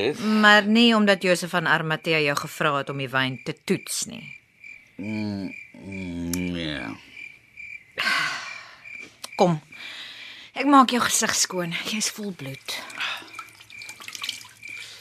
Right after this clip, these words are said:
Speaker 2: En, eh, dink jy regtig nog steeds daar steek geen waarheid in wat Josef van Arimathea jou vanmiddag vertel het nie?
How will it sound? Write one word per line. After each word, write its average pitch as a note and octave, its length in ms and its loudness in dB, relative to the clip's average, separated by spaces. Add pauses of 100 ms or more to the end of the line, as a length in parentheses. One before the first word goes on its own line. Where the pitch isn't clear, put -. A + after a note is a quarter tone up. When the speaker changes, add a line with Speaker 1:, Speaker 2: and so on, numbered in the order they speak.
(920)
Speaker 2:
En, G3+ 340 6
eh, F#3 300 4 (400)
dink G3 240 0
jy G#3+ 160 6
regtig G3 400 4
nog F3 160 -2
steeds - 480 0
daar D#3 160 -4
steek D3+ 320 -4
geen A3 340 6
waarheid C#3+ 440 -2
in D#3 100 -4
wat D3+ 160 -2
Josef D3 300 -2
van C3+ 120 -10
Arimathea C#3 540 -4
jou C3 160 -4
vanmiddag B2 380 -6
vertel F#2 340 -4
het - 120 -16
nie? - 140 -16